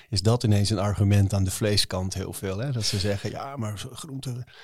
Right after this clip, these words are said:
heel veel groenten willen eigenlijk niet gegeten worden en gaan zichzelf beschermen, waardoor je minder goed opneemt."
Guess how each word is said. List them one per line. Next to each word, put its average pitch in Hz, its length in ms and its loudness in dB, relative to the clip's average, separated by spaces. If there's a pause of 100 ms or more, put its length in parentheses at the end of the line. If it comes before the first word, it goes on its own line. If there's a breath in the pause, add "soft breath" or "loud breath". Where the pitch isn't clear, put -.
(100)
heel 139 220 -2
veel 117 140 -6
groenten 113 340 -4
willen 135 260 0
eigenlijk 104 320 -4
niet 107 160 4
gegeten 104 440 -4
worden 107 200 -2
en 98 60 -6
gaan 113 160 -4
zichzelf 110 360 -4
beschermen, 135 600 0
waardoor 110 240 -2
je 110 140 -2
minder 120 220 0
goed - 180 -8
opneemt." 127 480 -4